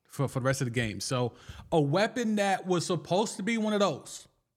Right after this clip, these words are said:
So, Lamar doesn't have, still doesn't have a lot of weapons. He just went from zero weapons to a little bit of weapons.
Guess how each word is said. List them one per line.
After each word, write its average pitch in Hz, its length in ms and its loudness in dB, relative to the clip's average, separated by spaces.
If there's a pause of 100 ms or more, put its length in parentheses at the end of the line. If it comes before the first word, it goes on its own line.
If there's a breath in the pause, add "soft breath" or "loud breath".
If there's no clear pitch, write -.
(1120)
So, 143 120 -4
Lamar 147 340 4
doesn't 214 220 0
have, 220 220 2
still 277 200 -2
doesn't 226 180 0
have 214 120 2
a 220 40 0
lot 220 140 4
of 220 80 0
weapons. - 540 -2
He 180 80 0
just 175 160 0
went 202 160 2
from 147 180 0
zero 220 360 2
weapons 269 500 -2 (120)
to 233 220 -4 (220)
a 196 80 4
little 233 220 2
bit 175 100 2
of 139 80 2
weapons. - 480 -2